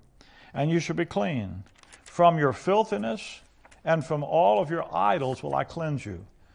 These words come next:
So he's gonna, he's gonna cleanse them away from all of the, the, the, the pollution of the world and the idolatry that, that caused them to go into, into captivity. "And a new heart also will I give you, and a new spirit will I put within you.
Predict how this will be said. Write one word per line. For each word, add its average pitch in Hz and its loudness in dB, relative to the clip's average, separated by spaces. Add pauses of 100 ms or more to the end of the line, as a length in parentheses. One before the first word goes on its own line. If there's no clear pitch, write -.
(260)
So 185 2
he's 160 4
gonna, 156 2 (240)
he's 170 -4
gonna 151 -2
cleanse 214 -4
them 196 -2
away 180 2
from 151 -8
all 165 4
of 147 -2
the, 147 -2
the, 143 -2
the, 139 -4
the 156 -4
pollution 190 0
of 180 -6
the 170 -2
world 175 2
and 151 -4
the 139 0
idolatry 135 0
that, 127 -8
that 135 -4
caused 185 2
them 160 -4
to 135 -4
go 151 0
into, 147 -6
into 151 -8
captivity. 131 -6 (720)
"And 156 2
a 143 0
new 190 2
heart 185 2
also 170 0
will 147 0
I 139 4
give 135 -4
you, 123 -4
and 147 -4
a 139 -4
new 160 -4
spirit 190 -2
will 139 -2
I 143 0
put 160 -8
within 147 -8
you. 113 -6